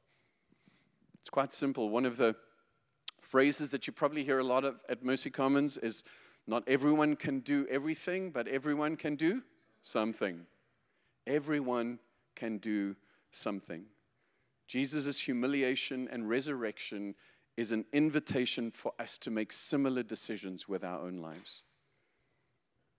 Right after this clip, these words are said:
Problem is, we believe it's only for the special few. So it's only for people like Stephen and Chelsea,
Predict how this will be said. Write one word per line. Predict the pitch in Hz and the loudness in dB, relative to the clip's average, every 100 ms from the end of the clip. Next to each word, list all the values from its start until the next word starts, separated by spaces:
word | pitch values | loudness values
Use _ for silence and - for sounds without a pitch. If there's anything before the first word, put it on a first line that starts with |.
| _ _ _ _ | _ _ _ _
Problem | - 175 147 | 0 4 4
is, | 123 | 2
we | 120 131 | -2 0
believe | 131 127 143 143 131 | 2 2 4 4 0
it's | - | 0
only | 139 147 160 160 | 4 4 6 2
for | - - - 131 131 | 0 -4 4 6 6
the | 127 | 2
special | - - 101 - - 104 | -4 -6 -6 -4 -4 -4
few. | - - 80 58 _ _ _ _ _ _ _ _ _ _ _ _ _ | -6 -6 -6 -6 _ _ _ _ _ _ _ _ _ _ _ _ _
So | - 120 117 - - - | 2 4 4 0 -18 0
it's | 147 - - 202 | 0 0 0 4
only | 208 208 190 160 147 120 - _ | 6 8 8 10 8 4 -8 _
for | - - | 0 2
people | 123 - 135 131 131 120 117 - | 4 2 0 0 4 4 4 0
like | 110 110 107 107 - - - _ _ _ _ _ _ _ _ _ _ _ _ - | 0 2 2 0 -6 -12 -14 _ _ _ _ _ _ _ _ _ _ _ _ -12
Stephen | - - 165 147 | -6 0 2 2
and | 139 123 | 2 2
Chelsea, | 139 123 117 - 120 113 | 2 2 0 -2 -2 -4